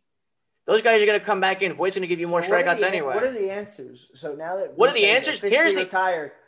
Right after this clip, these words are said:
Speaker 2: who do, who's our first baseman? What's the
Speaker 1: LeMahieu.
Speaker 2: lineup tomorrow?
Speaker 1: So it's gotta be LeMahieu, Odor. It's gotta be, uh, it's gotta be Urshela. It's gotta
Speaker 2: He,
Speaker 1: be
Speaker 2: why don't,
Speaker 1: Torres.
Speaker 2: why don't we look at potentially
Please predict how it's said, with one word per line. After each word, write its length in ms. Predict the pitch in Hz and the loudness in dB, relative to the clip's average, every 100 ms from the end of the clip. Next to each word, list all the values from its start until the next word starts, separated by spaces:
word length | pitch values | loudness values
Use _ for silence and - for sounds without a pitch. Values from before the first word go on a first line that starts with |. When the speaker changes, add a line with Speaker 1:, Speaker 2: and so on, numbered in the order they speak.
| _ _ _ | _ _ _
Speaker 2:
who 300 | 147 190 220 | -14 -8 -8
do, 180 | 208 208 120 143 | -8 -12 -16 -16
who's 460 | 165 185 185 170 | -10 -10 -10 -12
our 280 | - 151 151 | -14 -10 -10
first 340 | 151 160 156 151 | -10 -14 -14 -14
baseman? 640 | 151 139 127 113 101 98 _ | -16 -16 -20 -20 -20 -20 _
What's 280 | 165 202 208 | -2 -2 -2
the 60 | |
Speaker 1:
LeMahieu. 100 | 208 165 | -6 -8
Speaker 2:
lineup 300 | 165 160 - | -6 -6 -8
tomorrow? 400 | 160 135 110 - _ _ _ _ | -10 -10 -10 -16 _ _ _ _
Speaker 1:
So 80 | - | -14
it's 140 | 127 | -6
gotta 180 | 156 160 | -4 -2
be 140 | 160 | -4
LeMahieu, 480 | 143 135 135 147 180 | -6 -6 -6 -4 -2
Odor. 480 | 151 135 131 131 143 | -2 -2 -8 -8 -6
It's 100 | 139 | -8
gotta 180 | 135 131 | -10 -12
be, 160 | 123 113 | -14 -14
uh, 40 | - 113 123 | -14 -14 -16
it's 160 | - | -16
gotta 160 | - 131 | -14 -12
be 80 | 127 | -12
Urshela. 400 | 123 131 131 156 | -12 -10 -8 -8
It's 100 | - | -6
gotta 120 | 190 | -8
Speaker 2:
He, 60 | 175 | -2
Speaker 1:
be 60 | |
Speaker 2:
why 180 | 185 196 | 2 4
don't, 100 | 214 | 2
Speaker 1:
Torres. 200 | 214 - - | -2 -8 -8
Speaker 2:
why 180 | 156 160 | 0 2
don't 180 | 185 190 | 2 -2
we 140 | 185 | -6
look 240 | 180 185 180 | -6 -6 -2
at 440 | 160 156 - _ | -2 -2 -6 _
potentially 840 | - 143 147 139 127 120 127 135 | -20 -14 -12 -12 -16 -14 -14 -16